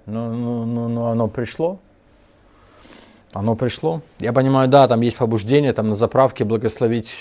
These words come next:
там, кассира, там, шоколадкой. Это часто бывает. Но я понимаю, что здесь какие-то другие могут быть моменты связанные, там,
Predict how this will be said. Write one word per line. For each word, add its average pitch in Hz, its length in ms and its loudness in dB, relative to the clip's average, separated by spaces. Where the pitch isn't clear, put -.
там, 92 160 -10
кассира, 101 580 -2
там, - 140 -20
шоколадкой. 110 680 0
Это 107 100 -14
часто - 380 -4
бывает. 92 420 -12
Но 113 60 -6
я 117 80 0
понимаю, 120 340 0
что 117 200 -8
здесь 120 220 -6
какие-то 120 420 -6
другие 143 380 2
могут 107 240 0
быть 101 140 -4
моменты 104 480 -4
связанные, 92 540 -10
там, 92 280 -14